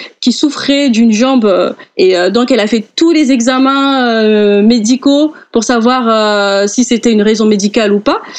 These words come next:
Et en fin de compte, il y avait aucune raison médicale pour son mal de jambe. Et, euh, et en regardant bien sur son histoire de vie, c'était parce que, euh,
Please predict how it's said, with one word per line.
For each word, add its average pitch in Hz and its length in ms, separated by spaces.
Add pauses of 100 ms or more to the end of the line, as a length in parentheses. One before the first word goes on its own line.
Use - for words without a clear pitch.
(360)
Et 208 100
en 208 100
fin 233 140
de 226 60
compte, 330 260
il 269 40
y - 20
avait 226 220
aucune 311 320
raison 302 640
médicale 247 600
pour 285 380
son 254 160
mal 254 240
de 247 220
jambe. 226 400 (420)
Et, 208 220
euh, 185 240
et 226 80
en 220 100
regardant 233 520
bien 269 240
sur 269 160
son 226 180
histoire 233 340
de 220 100
vie, 247 260
c'était 240 260
parce 226 320
que, - 160
euh, 247 160